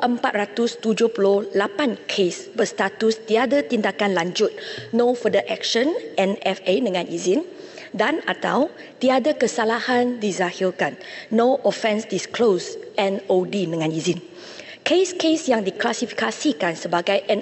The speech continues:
F A ataupun N O D adalah disebabkan tiada bukti yang kukuh yang untuk menggiatkan suspek dengan kesalahan yang disiasat di bawah Seksyen dua tiga tiga Akta lima lapan lapan.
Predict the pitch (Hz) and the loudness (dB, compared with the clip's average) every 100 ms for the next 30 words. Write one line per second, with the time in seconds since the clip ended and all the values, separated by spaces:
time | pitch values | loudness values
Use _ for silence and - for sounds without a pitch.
0 | - 214 - 180 269 - 180 208 190 185 | -2 -8 -4 0 0 0 -4 0 2 2
1 | 180 - 202 202 190 185 170 220 - - | -2 0 0 2 -2 0 0 -2 -2 -10
2 | - - 233 247 233 226 202 233 202 269 | -10 -2 0 2 2 2 0 -2 0 -2
3 | - 170 262 - - - 254 240 247 - | 0 0 0 -4 -12 -4 2 4 4 0
4 | 262 - 392 339 233 175 196 - 214 165 | -2 0 4 4 4 0 -4 2 2 2
5 | - - - 202 202 196 - 240 240 269 | -4 -12 -4 0 2 0 2 4 4 4
6 | 262 - 196 190 233 - 190 208 202 - | 2 0 -2 2 0 2 -2 0 -4 -4
7 | - 294 - 233 214 208 233 190 - 180 | 0 0 0 0 2 0 0 -4 0 0
8 | 175 185 220 269 254 180 175 - 196 - | 0 0 2 2 2 0 -2 -2 -2 0
9 | 330 - - - 208 185 180 202 214 208 | -2 -2 -10 -8 -2 2 4 2 0 -4
10 | - - 302 349 214 208 214 208 180 190 | -2 0 2 2 2 2 2 -2 0 -2
11 | 190 262 330 - - - 214 - 233 220 | 0 2 2 0 -12 -8 -8 -2 0 0
12 | - - - 202 190 196 220 - 185 170 | -4 -10 0 2 2 0 -2 -2 -2 0
13 | 180 165 156 | -2 0 -2